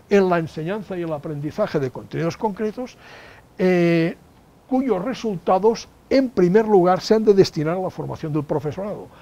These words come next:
porque es el profesorado en su formación inicial o en su formación continua quien los utilizará para cambiar sus prácticas. En el caso de los docentes que ya trabajan para cambiar sus propias prácticas o la de otros colegas,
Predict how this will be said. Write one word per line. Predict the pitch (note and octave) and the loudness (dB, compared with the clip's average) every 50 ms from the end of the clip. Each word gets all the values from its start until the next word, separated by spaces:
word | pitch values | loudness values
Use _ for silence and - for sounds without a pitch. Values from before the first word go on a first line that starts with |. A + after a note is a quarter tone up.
| - - - - | -20 -20 -6 -4
porque | F3 F3 E3+ - A#3 | -4 -4 -4 -4 -6
es | A#3+ A3+ | -4 -4
el | B3+ A#3+ | -4 -6
profesorado | G3+ - A#3 G#3+ - - G3+ - G#3+ G#3+ A3 G3 - | -6 -6 -8 -6 -6 -8 -10 -8 -8 -8 -8 -8 -8
en | C#3 C3 | -10 -12
su | - - | -16 -18
formación | A#2 - C3+ C#3 B2 - - - F3+ F3 F3+ | -20 -20 -20 -18 -18 -18 -14 -10 -8 -6 -4
inicial | G3 G3 F#3+ - - A3+ G3+ E3+ C#3+ C3 - - - - - | -4 -4 -6 -4 2 2 4 4 2 0 -6 -16 -20 -14 0
o | - D#3 | 2 2
en | D3+ - | 2 2
su | - B2 | -2 -8
formación | A2+ C#3 C3+ A#2+ A#2+ - F3+ E3 D3+ | -8 -8 -10 -10 -8 -6 -6 -6 -2
continua | - G#3 F#3+ F#3 E3+ A#3 A3+ A3 G#3+ B3+ C4 - - - _ | 0 0 -2 -2 -2 -4 -4 -2 -2 -4 -6 -8 -18 -20 _
quien | - G3+ G3+ F#3 F#3 | 0 0 0 2 4
los | F#3 F#3 E3 A2 | 2 2 2 2
utilizará | E3+ D#3 C3+ - D#3 D3+ D3+ E3 C#3 - F#3 F3+ F#3 G3 A#3 - - _ _ _ _ | 0 0 0 -2 -4 -2 0 -2 -2 -2 -4 -4 -4 -6 -8 -12 -16 _ _ _ _
para | - C#3+ C3+ A#2+ | -12 -12 -12 -10
cambiar | - A#2 A#2 A2+ A2 A2 | -14 -14 -14 -14 -16 -16
sus | - F3+ - | -18 -20 -20
prácticas. | - - - - - _ _ _ _ _ _ _ - _ _ _ _ _ - - - - - - | -20 -20 -20 -20 -20 _ _ _ _ _ _ _ -20 _ _ _ _ _ -20 -20 -20 -20 -8 -4
En | F#3 D#3+ | 0 2
el | D#3 D3+ C#3+ - | 2 2 2 4
caso | - F3+ F3 - A3 G#3 | 2 2 6 6 6 6
de | |
los | F#3 D3+ - - _ _ - | 6 4 0 -6 _ _ -10
docentes | C#3+ C3 E3 - - B3 B3+ - - - - | -4 -4 -2 2 4 2 2 2 -2 -6 -6
que | - - - | -6 -6 -6
ya | - | -4
trabajan | - C#3+ C#3+ F3 A3 F#3+ - C#3 B2+ A#2 | -2 -2 -2 -2 -4 -6 -6 -8 -10 -8
para | - C3+ A#2+ A2+ | -10 -10 -10 -10
cambiar | - - - A#2 B2 D#3 E3+ D3 | -10 -12 -14 -10 -4 -4 -4 -4
sus | - - A#2+ - | -6 -12 -20 -18
propias | _ - A#2+ - D#3 C#3+ - | _ -16 -14 -12 -12 -12 -12
prácticas | - - A#3+ B3 - - B3 A3+ - A3+ A3+ - - - - - - - | -8 -6 -4 -4 -4 -6 -14 -12 -12 -12 -14 -14 -18 -20 -20 -20 -10 0
o | - D3 | 2 4
la | C3+ C3 | 4 6
de | C3 B2+ | 4 2
otros | B2+ E3 D#3 - | 0 -2 -4 -4
colegas, | - - G#3+ A3+ G#3+ A#3 A#3+ - | -2 -2 0 0 0 -2 -4 -10